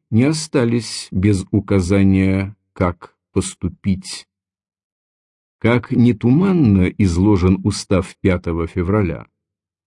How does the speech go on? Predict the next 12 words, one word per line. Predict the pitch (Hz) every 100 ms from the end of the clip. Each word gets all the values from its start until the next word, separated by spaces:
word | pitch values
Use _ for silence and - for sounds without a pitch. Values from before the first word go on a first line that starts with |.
| _
он | 123 151
заключал | 135 - 131 127 147 139
в | 120
себе | - 117 131 131 120
и | 127 120 113 - _ _
свое | - 101 110 123
оттолкование. | 113 - 110 101 101 107 104 95 82 - - _ _ _ _ _ _ _ _
Сопоставляя | - 98 98 - 98 101 101 95
распоряжение | 95 - 95 95 98 95 92
Петра | 92 92 90 90 85
о | 85
престолонаследии | 90 92 - 87 85 80 78 90 113 123 135